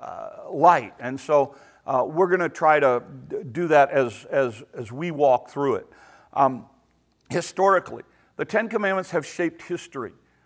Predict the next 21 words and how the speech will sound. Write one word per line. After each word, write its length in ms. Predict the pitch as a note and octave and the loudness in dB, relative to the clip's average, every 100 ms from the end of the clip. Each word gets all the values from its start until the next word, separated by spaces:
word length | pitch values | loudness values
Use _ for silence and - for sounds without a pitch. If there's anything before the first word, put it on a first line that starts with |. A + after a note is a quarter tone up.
| _ - | _ -12
uh, 320 | A#2+ A#2+ A#2 | -4 -4 -4
for 520 | - D3 C#3 C3+ - _ - _ | -4 2 4 4 0 _ -20 _
thousands 540 | D#3 F3 D#3 A2+ F#2 - _ _ | 2 4 2 -2 -12 -18 _ _
and 120 | G2 | -2
thousands 420 | C#3+ D3 A#2 G#2+ | 4 6 4 -8
of 100 | G#2+ | -12
years. 300 | A#2+ B2 F#2 _ _ _ _ _ | -6 -6 -6 _ _ _ _ _
Um, 320 | - B2+ B2+ C3+ | -2 -2 -2 2
they 160 | E3+ | 4
are 200 | G3 F#3+ | 6 6
very 440 | D3 D3+ G3 G3 G3 | 4 2 4 4 4
unique. 420 | F3 F3 C#3+ - | -2 -4 -6 2
Most 320 | F3 B3+ - | 2 2 -6
commands, 800 | - A#3 F#3 F3 D3 C3 D#3+ - _ _ _ | -8 -4 0 2 2 0 -4 -12 _ _ _
um, 260 | C3 C3 C#3 | -6 -6 -6
put 220 | - F#3+ | -2 4
up 120 | F3+ | 6
by 120 | - C#3 | 6 4
systems, 600 | - F3+ E3+ - C3 C#3 | 2 -2 -2 -6 -8 -6
religious 400 | D3 D3+ C#3+ B2+ | -4 -4 -4 -12
systems, 580 | - E3+ - A#2+ A2 | -8 -8 -8 -12 -14